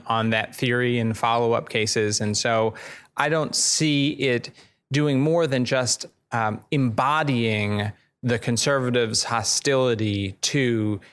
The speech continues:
uh, disparate impact claims. Uh, there are felt sense that this is not what the statute provides, and it gets us into, you know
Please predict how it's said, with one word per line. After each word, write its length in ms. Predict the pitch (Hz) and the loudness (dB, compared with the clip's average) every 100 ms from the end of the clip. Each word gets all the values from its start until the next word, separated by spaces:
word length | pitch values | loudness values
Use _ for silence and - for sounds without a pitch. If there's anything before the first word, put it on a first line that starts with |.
| _ _ - | _ _ -2
uh, 300 | 110 104 92 | 0 0 0
disparate 380 | 113 110 120 | -4 -2 0
impact 580 | 107 101 101 95 - - - _ - | 0 0 -2 -2 -6 -12 -12 _ -10
claims. 680 | - 120 90 71 - - - - - - | -2 -2 -2 -6 -6 -6 -6 -16 -20 -4
Uh, 280 | 113 107 - | 0 0 -2
there 240 | 120 120 120 | 0 2 0
are 60 | |
felt 320 | - 139 139 | 0 0 0
sense 300 | - 123 113 | 0 0 0
that 160 | - 107 | -2 -2
this 180 | 123 120 | -2 0
is 100 | 107 | 0
not 220 | 127 135 | 0 0
what 100 | 143 | -2
the 60 | 139 | 0
statute 440 | 131 120 - 107 | 0 0 -2 -4
provides, 560 | 117 107 104 107 107 113 | -2 0 2 0 -2 -2
and 100 | 107 | -2
it 60 | |
gets 220 | 107 113 | -2 -2
us 160 | 117 - | -2 -2
into, 480 | 107 107 104 101 101 | -2 0 0 0 -2
you 120 | 110 | -2
know 200 | 104 101 | -2 -4